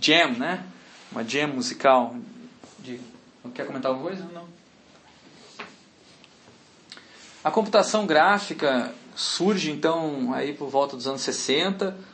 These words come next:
O Ivan Sutherland é um dos pioneiros,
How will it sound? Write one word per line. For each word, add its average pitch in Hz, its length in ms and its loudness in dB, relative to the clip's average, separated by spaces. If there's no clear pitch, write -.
O 147 60 -6
Ivan 143 320 0
Sutherland 175 760 0
é 147 160 0
um 147 100 0
dos 135 220 -4
pioneiros, 156 840 0